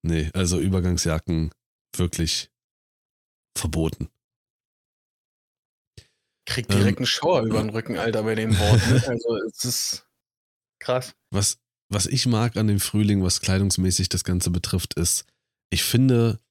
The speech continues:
Speaker 1: das ist somit die beste Jahreszeit, wie der Übergang von Sommer zu Herbst. Da ist es nicht zu kalt und nicht zu warm und es schwankt auch sehr stark, sodass du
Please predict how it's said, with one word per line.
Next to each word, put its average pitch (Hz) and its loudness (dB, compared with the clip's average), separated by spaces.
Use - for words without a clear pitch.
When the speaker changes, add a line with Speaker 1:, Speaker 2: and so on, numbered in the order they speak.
Speaker 1:
das 92 0
ist 104 0
somit 104 2
die 110 0
beste 101 0
Jahreszeit, 107 0
wie 92 0
der 117 2
Übergang 127 0
von 98 0
Sommer 101 0
zu - -2
Herbst. 87 -2
Da - -2
ist 107 0
es 113 0
nicht - 0
zu - -2
kalt 110 0
und 113 0
nicht - 0
zu 85 -2
warm 113 0
und 113 2
es 104 2
schwankt 131 0
auch 90 -2
sehr 87 0
stark, 95 0
sodass 98 0
du 107 2